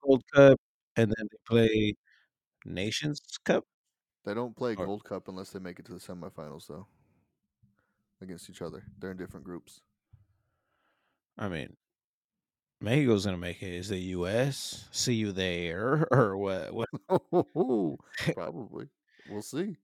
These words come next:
Speaker 1: That, it's expected of Mexico to go there.
Speaker 2: It's expected of both teams to go there.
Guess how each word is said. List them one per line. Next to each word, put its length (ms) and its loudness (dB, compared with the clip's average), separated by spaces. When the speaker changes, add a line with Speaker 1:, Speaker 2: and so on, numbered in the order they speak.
Speaker 1:
That, 280 -6
it's 300 0
expected 1300 2
of 140 4
Mexico 560 -2
to 140 -4
go 280 -4
there. 140 -8
Speaker 2:
It's 140 -18
expected 560 -8
of 240 -12
both 320 -4
teams 360 -14
to 120 -12
go 200 -8
there. 260 -12